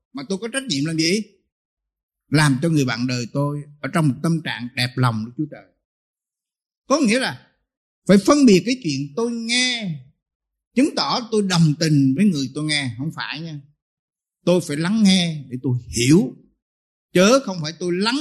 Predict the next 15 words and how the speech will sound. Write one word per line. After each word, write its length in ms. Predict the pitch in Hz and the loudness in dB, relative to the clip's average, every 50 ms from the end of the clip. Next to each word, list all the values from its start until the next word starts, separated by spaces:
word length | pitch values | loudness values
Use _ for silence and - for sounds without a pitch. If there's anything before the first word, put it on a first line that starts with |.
| 285 | 0
nghe 480 | 254 220 214 208 202 180 143 127 - - - | 0 0 0 0 -2 -4 -6 -8 -12 -12 -8
để 80 | 127 127 127 - | -8 -8 -6 -2
chứng 220 | - 262 320 330 269 | -2 -2 -2 -2 -4
tỏ 380 | - 135 117 123 160 202 208 _ - | -4 -4 -4 -4 -6 -8 -8 _ -6
tôi 100 | 160 147 | -4 -4
đồng 220 | 131 117 107 98 - | -4 -6 -8 -8 -10
tình. 100 | 104 95 - _ _ _ _ _ _ _ _ _ _ _ _ _ _ _ _ _ _ _ _ _ _ _ _ _ _ _ _ _ | -14 -20 -20 _ _ _ _ _ _ _ _ _ _ _ _ _ _ _ _ _ _ _ _ _ _ _ _ _ _ _ _ _
Và 80 | - 170 220 | -2 0 0
cái 80 | 294 | 2
điều 160 | 285 247 208 | 0 0 0
này 140 | 202 196 190 | 0 -2 -2
nó 120 | 196 240 285 | -2 -4 -4
rất 140 | 302 302 - | -6 -8 -10
quan 200 | - 254 254 247 214 | -8 -6 -6 -6 -6
trọng. 180 | 190 139 110 | -8 -10 -12